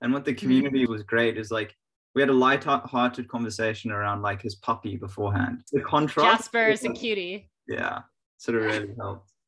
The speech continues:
Speaker 1: So I'm curious within community building, 'cause it so-, almost seems like, what was it, on the edge of productivity and connection, like, the intersection.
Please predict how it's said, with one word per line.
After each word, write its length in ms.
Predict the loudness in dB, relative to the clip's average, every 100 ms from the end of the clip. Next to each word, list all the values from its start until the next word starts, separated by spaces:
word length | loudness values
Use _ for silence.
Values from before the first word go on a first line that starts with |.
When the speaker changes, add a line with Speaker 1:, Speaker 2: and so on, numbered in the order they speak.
| _ -12
Speaker 1:
So 120 | -4
I'm 120 | -4
curious 360 | 0 2 2 2
within 240 | -2 -4 -2
community 420 | 0 2 2 0
building, 400 | 0 0 -2 -6
'cause 100 | -6
it 120 | -6
so-, 160 | -6 -8
almost 280 | -4 -4 -4
seems 240 | -4 -2
like, 180 | 0 0 -2 _ _ _ _ _
what 80 | 0
was 160 | 2 2
it, 80 | 2
on 160 | 2
the 120 | 0
edge 220 | 2 0 0
of 160 | -4
productivity 720 | -4 -2 0 -2 -2 -2 -4 -8
and 140 | -6
connection, 600 | -6 -6 -8 -12 -8 -6
like, 340 | -6 -6 -8 -14 _ _ _ _ -2
the 80 | 2
intersection. 840 | 4 2 0 0 -2 -4 -4 -6